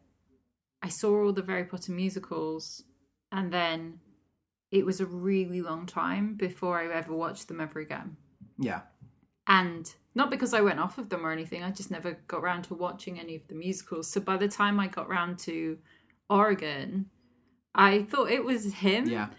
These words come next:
Speaker 1: and was like, "Oh, <laughs> okay." He got a beard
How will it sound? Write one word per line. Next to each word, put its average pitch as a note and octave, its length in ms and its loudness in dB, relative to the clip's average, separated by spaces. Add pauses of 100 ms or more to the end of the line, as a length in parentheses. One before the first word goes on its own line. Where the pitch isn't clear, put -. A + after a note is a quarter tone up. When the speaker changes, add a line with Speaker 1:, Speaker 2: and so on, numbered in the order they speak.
(320)
Speaker 1:
and A#3+ 200 10
was A#3 200 2
like, A3+ 400 4
"Oh, A#3+ 500 12 (460)
<laughs> - 420 -14
okay." A3+ 640 2
He - 180 0
got B3+ 220 6
a - 40 -2
beard F#3 420 2